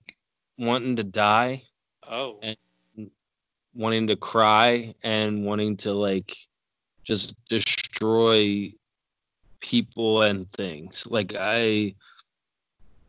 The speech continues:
Speaker 1: I don't know, with the coronavirus going on and isolation and stuff, I've been here for, I've been here for two days by myself.
Speaker 2: Oh, wow.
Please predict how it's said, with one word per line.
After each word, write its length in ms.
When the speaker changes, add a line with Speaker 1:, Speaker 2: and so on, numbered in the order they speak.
Speaker 1:
I 80
don't 180
know, 300
with 260
the 140
coronavirus 880
going 280
on 500
and 140
isolation 720
and 80
stuff, 240
I've 220
been 180
here 200
for, 600
I've 260
been 280
here 260
for 320
two 280
days 340
by 200
myself. 760
Speaker 2:
Oh, 220
wow. 340